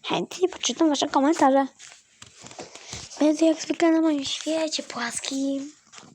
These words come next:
A w tym dzisiaj, pierwszym odcinku, co dzisiaj nagrałem, widzieliście,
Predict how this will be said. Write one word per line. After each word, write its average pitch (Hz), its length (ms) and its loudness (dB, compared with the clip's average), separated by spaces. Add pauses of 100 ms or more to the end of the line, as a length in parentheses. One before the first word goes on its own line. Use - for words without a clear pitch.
(480)
A 262 100 -6
w - 80 -12
tym 226 260 -8
dzisiaj, 330 500 2
pierwszym 302 460 4
odcinku, 262 480 2
co 262 120 -2
dzisiaj 254 280 -2
nagrałem, 349 560 -2 (440)
widzieliście, - 600 -4